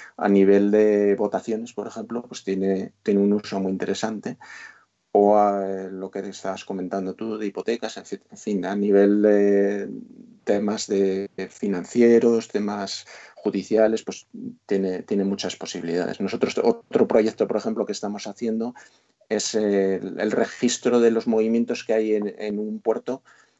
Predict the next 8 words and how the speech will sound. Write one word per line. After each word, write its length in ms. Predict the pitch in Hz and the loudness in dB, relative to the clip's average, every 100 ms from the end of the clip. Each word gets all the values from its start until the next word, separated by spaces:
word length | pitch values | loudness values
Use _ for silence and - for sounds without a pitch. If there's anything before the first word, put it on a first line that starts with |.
| _ | _
cuando 380 | - 107 107 107 | -4 -2 0 0
se, 560 | 98 - 101 95 92 90 | -2 -2 0 0 -2 -6
se 120 | - | -10
atraca 280 | 95 107 95 | -8 -6 -6
un 140 | 92 | -6
barco. 260 | 87 95 - | -8 -10 -10
Entonces 420 | 104 90 101 95 | -10 -10 -8 -4
hay, 300 | 101 95 - | -2 -2 -6